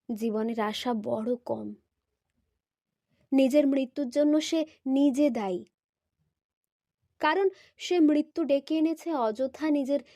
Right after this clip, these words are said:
নির্বুদ্ধিতার ফলে এবং চিকিৎসার অভাবে। এমনকি এ কথা বললে হয়তো অত্যুক্তি হবে না যে সে ক্ষয়ে ক্ষয়ে নিঃশ্বাসের পানে এগিয়ে যাচ্ছে ক্রমশ নিছক ভিটামিনের অভাবে বা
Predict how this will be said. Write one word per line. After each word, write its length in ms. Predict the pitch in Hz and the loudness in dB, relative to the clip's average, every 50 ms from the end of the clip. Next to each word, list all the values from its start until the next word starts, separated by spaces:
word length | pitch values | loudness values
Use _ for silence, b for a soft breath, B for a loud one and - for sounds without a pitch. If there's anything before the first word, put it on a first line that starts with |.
| b b b | b b b
নির্বুদ্ধিতার 800 | 247 254 269 262 269 233 277 294 240 240 - 285 302 302 269 240 | -2 -2 0 0 0 0 0 0 -2 -2 -4 -2 -2 0 -2 -2
ফলে 360 | 226 - - 208 196 208 220 | -4 -6 -8 -4 2 2 2
এবং 220 | 269 269 330 330 311 B B B _ _ | 4 4 2 0 0 B B B _ _
চিকিৎসার 600 | - 339 320 - 381 381 - - - 349 311 226 | 0 0 2 2 0 -2 -2 -10 -8 -6 -6 -6
অভাবে। 420 | 208 185 190 190 190 - - 196 214 _ _ _ _ _ _ _ _ _ _ _ _ _ _ _ _ _ _ _ _ _ _ _ _ _ _ _ _ _ _ _ _ | -6 -8 -10 -12 -14 -12 -12 -14 -14 _ _ _ _ _ _ _ _ _ _ _ _ _ _ _ _ _ _ _ _ _ _ _ _ _ _ _ _ _ _ _ _
এমনকি 460 | 208 202 196 202 220 - - 262 277 B B B B - | -6 -4 -4 -4 -4 -2 -4 -4 -4 B B B B 0
এ 140 | 185 190 190 | 0 0 2
কথা 300 | - 214 220 220 - 277 | 2 0 -2 -2 -6 -10
বললে 300 | 254 254 262 247 254 269 | -4 -2 -2 0 0 -2
হয়তো 320 | 269 262 285 277 277 302 277 | -2 -2 -4 -2 0 0 0
অত্যুক্তি 560 | 240 214 220 - _ 247 247 - _ - 285 | 0 -2 -2 -4 _ -6 -6 -4 _ -4 -4
হবে 340 | 247 233 220 220 247 277 285 | -2 -2 0 2 4 4 4
না 280 | 269 226 208 214 226 | 2 -2 -4 -4 -6
যে 220 | 226 - 262 247 247 b b b b b _ _ _ | 0 2 2 2 2 b b b b b _ _ _
সে 220 | - - - 254 233 | -12 0 0 0 0
ক্ষয়ে 380 | 240 - - - 240 240 240 | 0 -8 -4 -2 0 0 0
ক্ষয়ে 380 | 240 - - - 247 247 247 233 240 b b b b _ _ _ _ | -2 -2 -4 2 2 4 2 2 -2 b b b b _ _ _ _
নিঃশ্বাসের 600 | 226 226 233 247 240 - - 285 262 - - 254 247 | -4 -2 -2 -2 -4 -4 -4 -4 -4 -4 -6 -6 -6
পানে 240 | - 247 254 254 | -4 -4 -2 -2
এগিয়ে 420 | 247 233 220 208 214 233 247 254 247 | 0 0 -2 -2 -2 -2 0 0 0
যাচ্ছে 540 | 247 262 262 262 - - - 240 - - - _ _ _ _ _ _ _ - | 0 -2 -2 -4 -8 -6 -4 -4 -4 -4 -6 _ _ _ _ _ _ _ -4
ক্রমশ 440 | - 226 220 214 220 226 - - | -2 -2 0 0 -2 -4 -2 -4
নিছক 520 | 247 226 226 220 214 - - 240 226 - b b b b b b - 214 | -2 -2 0 -2 -4 -2 -2 -2 -2 -4 b b b b b b -10 -4
ভিটামিনের 680 | 208 226 226 - 262 240 247 247 247 240 240 226 226 | -4 -2 0 0 0 2 2 0 0 -2 -2 0 0
অভাবে 440 | 214 208 - - 233 226 269 285 285 | -2 -2 -2 -6 2 4 6 4 6
বা 200 | 233 240 226 | 4 0 -2